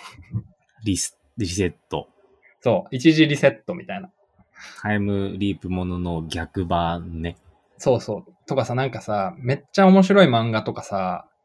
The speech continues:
Speaker 1: 例えばあって、これ、いや、例えばさ、友達が、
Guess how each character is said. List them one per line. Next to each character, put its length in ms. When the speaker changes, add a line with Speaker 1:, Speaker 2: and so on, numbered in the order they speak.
Speaker 1:
例 120
え 20
ば 120
あ 20
っ 100
て、 480
こ 140
れ、 380
い 40
や、 60
例 220
え 20
ば 80
さ、 140
友 240
達 240
が、 420